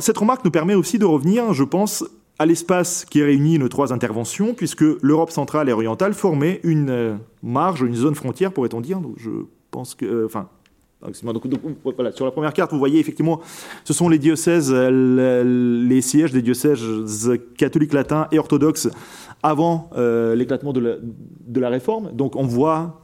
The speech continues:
euh, donc une, euh, dans la partie, euh, de l'Europe orientale, cette zone de contact entre les deux, les deux traditions chrétiennes, alors avec des densités évidemment très différentes, mais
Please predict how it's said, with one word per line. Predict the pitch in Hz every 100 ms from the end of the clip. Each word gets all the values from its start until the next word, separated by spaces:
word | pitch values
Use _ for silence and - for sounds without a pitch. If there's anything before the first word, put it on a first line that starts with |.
| -
euh, | 120 120 113 113 113
donc | 117 120 -
une, | 135 135
euh, | 131 123 120 113 104 - - _ - - _ - - _ 117
dans | 104 107 127 120 -
la | 135
partie, | 127 135 - 147 143 131
euh, | 123 120
de | 123
l'Europe | 123
orientale, | 135 131 127 151 147 - - - _
cette | - - 127
zone | 143 147
de | 147
contact | 147 139 160 147
entre | 120 127
les | 123
deux, | 123 156 147 - - - -
les | 135
deux | 135
traditions | 156 135 127 - 151
chrétiennes, | 147 127 - 196 226
alors | 110 113 -
avec | 120 143
des | 127
densités | 127 120 117 143
évidemment | 120 117 117
très | 143
différentes, | 131 151 180 226 147
mais | 170